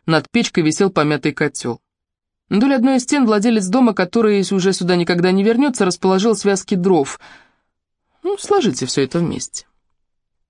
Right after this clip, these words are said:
Нас ждала горячая ванна. М. Не зря я таскала с собой маленькие бутылочки с гелем для душа и шампунем. Это было такой невероятной удачей, таким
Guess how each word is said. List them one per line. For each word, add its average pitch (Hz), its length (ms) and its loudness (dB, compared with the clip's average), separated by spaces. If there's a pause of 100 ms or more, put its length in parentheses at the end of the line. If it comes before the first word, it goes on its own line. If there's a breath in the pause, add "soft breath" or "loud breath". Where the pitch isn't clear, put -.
(440)
Нас 202 760 -2
ждала 156 640 0
горячая 147 800 0
ванна. 143 760 -2 (280)
М. 160 800 -8 (1000 loud breath)
Не 196 120 4
зря 170 200 0
я 139 60 0
таскала 156 400 0
с - 60 -6
собой 165 260 -2
маленькие 156 420 0
бутылочки 160 580 0
с 143 100 -4
гелем 175 320 2
для 151 140 0
душа 156 280 0
и 151 40 0
шампунем. 143 760 -4 (460)
Это 160 160 0
было 180 180 4
такой 196 300 2
невероятной 170 460 0
удачей, 190 340 0
таким 185 380 0